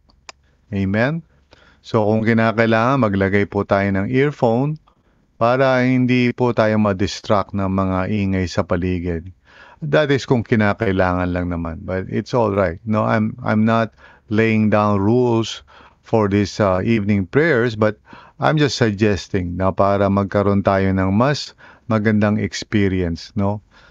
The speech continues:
sa ating, uh, paglapit sa Panginoon. Now,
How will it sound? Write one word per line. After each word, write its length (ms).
sa 320
ating, 400
uh, 320
paglapit 640
sa 160
Panginoon. 720
Now, 400